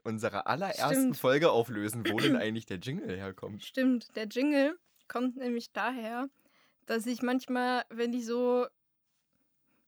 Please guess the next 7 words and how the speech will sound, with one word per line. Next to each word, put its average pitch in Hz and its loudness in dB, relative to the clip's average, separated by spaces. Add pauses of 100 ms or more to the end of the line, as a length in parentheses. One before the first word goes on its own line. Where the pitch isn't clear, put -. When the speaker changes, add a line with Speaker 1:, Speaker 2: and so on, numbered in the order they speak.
Speaker 2:
mit 254 4
meiner 240 2
Schwester 254 0
abhänge 269 2
oder 269 2
so, 262 2 (560)
dann 254 6